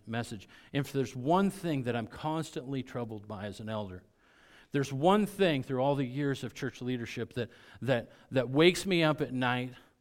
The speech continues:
uh, one thing that kind of puts me in cold sweat, uh, it's not necessarily all the lost people out there. It's the lost people in here. I'll just put it that way.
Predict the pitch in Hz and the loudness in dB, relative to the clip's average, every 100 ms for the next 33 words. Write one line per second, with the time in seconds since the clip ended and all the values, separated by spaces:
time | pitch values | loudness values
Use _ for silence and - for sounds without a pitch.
0 | _ _ _ - - - 143 151 147 196 | _ _ _ -20 -8 2 2 4 6 8
1 | 226 220 220 160 151 135 180 151 180 165 | 8 6 4 6 4 4 6 4 4 0
2 | - 160 135 - 156 143 131 - 139 131 | 2 0 0 0 2 2 -2 0 4 4
3 | 135 - - _ _ _ _ _ _ _ | 2 -10 -20 _ _ _ _ _ _ _
4 | - 123 120 117 180 - 208 202 190 190 | -6 2 2 4 2 4 6 8 8 4
5 | 185 165 190 180 170 156 156 139 131 139 | 4 2 6 8 10 10 10 8 8 10
6 | 139 - 165 143 123 110 135 131 110 123 | 8 4 -2 0 -2 0 6 6 4 2
7 | 123 101 - _ _ _ _ _ _ _ | 2 0 -10 _ _ _ _ _ _ _
8 | _ - 151 - 135 - 123 127 110 - | _ -2 -2 -2 -6 -2 4 6 4 -2
9 | 113 98 - 107 90 107 95 - _ _ | -6 -8 -8 -8 -6 -8 -10 -14 _ _
10 | _ _ _ _ _ _ _ _ _ _ | _ _ _ _ _ _ _ _ _ _
11 | _ - 131 131 - 120 110 110 107 107 | _ -4 -4 -4 -6 -6 -4 -6 -6 -10
12 | 98 | -14